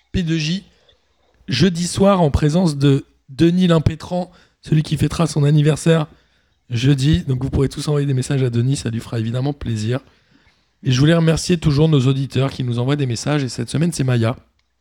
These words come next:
qu'on remercie, qui nous écoute depuis les États-Unis, depuis Saint-Louis, si je dis pas de bêtises, et qui a écouté, euh,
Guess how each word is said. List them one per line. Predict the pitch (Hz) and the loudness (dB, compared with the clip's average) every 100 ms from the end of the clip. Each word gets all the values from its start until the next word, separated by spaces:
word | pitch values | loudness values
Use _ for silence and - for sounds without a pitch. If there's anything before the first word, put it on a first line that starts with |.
| _ _ - | _ _ -12
qu'on | - 117 | -6 -4
remercie, | 110 104 - 139 _ _ _ _ _ | -4 -8 -10 -12 _ _ _ _ _
qui | - 113 | -8 -4
nous | 113 120 | -4 -4
écoute | 123 165 | -4 -6
depuis | 123 98 123 | -6 -8 -8
les | 104 113 | -6 -8
États-Unis, | 139 123 113 135 | -6 -6 -4 -4
depuis | 123 - - | -4 -4 -8
Saint-Louis, | - 175 127 135 | -6 -4 -2 -2
si | - 110 | -6 -12
je | |
dis | - | -6
pas | 151 160 | -4 -4
de | |
bêtises, | 117 98 107 110 123 - _ _ _ _ _ _ | -6 -8 -8 -8 -10 -16 _ _ _ _ _ _
et | 107 | -14
qui | 98 - 107 | -12 -8 -4
a | 101 98 _ _ 160 | -4 -6 _ _ -6
écouté, | 160 - 135 - 139 139 160 - - | -6 -4 -6 -4 -2 -2 -4 -10 -8
euh, | 104 98 101 101 | -6 -4 -4 -8